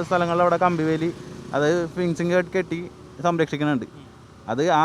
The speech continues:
ആൾക്കാരുടെ അനുമതി കൂടാണ്ടാണ് ഇവിടേക്ക് കെട്ടിവെച്ചേക്കുന്നത്. അപ്പോൾ നാളെ ഒരിക്കലും ഇനി ആൾക്കാർ ഈ കണ്ടത്തിലോട്ട് ഇടൽ നിർത്തിയിട്ട് റോഡിൻ്റെ സൈഡിൽ വേസ്റ്റ് വെച്ചിട്ട് പോകും. ഏ, ഇവിടെ പൂർണ്ണമായിട്ട് ശരിക്കും പറഞ്ഞാൽ വേസ്റ്റ് നിർമ്മാർജ്ജനം ചെയ്യാനുള്ളൊരു സംഭവം പഞ്ചായത്ത് തന്നെ ഒരു പഠനം നടത്തി ഇവിടുത്തെ അന്തരീക്ഷം നോക്കിയിട്ട്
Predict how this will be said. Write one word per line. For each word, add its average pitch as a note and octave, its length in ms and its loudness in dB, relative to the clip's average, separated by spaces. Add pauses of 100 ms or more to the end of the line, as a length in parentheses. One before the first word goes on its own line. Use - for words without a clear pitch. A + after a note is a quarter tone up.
ആൾക്കാരുടെ D#3 440 4
അനുമതി E3+ 280 0
കൂടാണ്ടാണ് E3+ 360 2
ഇവിടേക്ക് E3 280 -2
കെട്ടിവെച്ചേക്കുന്നത്. C#3 600 -4 (760)
അപ്പോൾ G2+ 220 -8
നാളെ D3 260 4
ഒരിക്കലും E3+ 300 -2
ഇനി F3+ 180 -2
ആൾക്കാർ F3+ 240 -2
ഈ F#3 80 -2
കണ്ടത്തിലോട്ട് E3+ 460 0
ഇടൽ F3+ 120 2 (120)
നിർത്തിയിട്ട് F3 420 -2 (220)
റോഡിൻ്റെ E3+ 320 0
സൈഡിൽ E3+ 280 2 (220)
വേസ്റ്റ് D#3 240 0
വെച്ചിട്ട് C#3+ 300 -2
പോകും. G2+ 180 -4 (880)
ഏ, A#2+ 100 -2 (160)
ഇവിടെ C3 240 2
പൂർണ്ണമായിട്ട് F#3 520 0
ശരിക്കും F#3+ 200 -2
പറഞ്ഞാൽ F#3 160 -4
വേസ്റ്റ് F3+ 300 -2
നിർമ്മാർജ്ജനം E3+ 540 0
ചെയ്യാനുള്ളൊരു E3+ 520 0 (100)
സംഭവം E3 400 0
പഞ്ചായത്ത് D3 400 2
തന്നെ E3+ 200 2
ഒരു D#3+ 100 -2
പഠനം D#3 320 4
നടത്തി D3+ 340 -2
ഇവിടുത്തെ D3+ 320 2 (360)
അന്തരീക്ഷം D3 460 0
നോക്കിയിട്ട് D3+ 460 0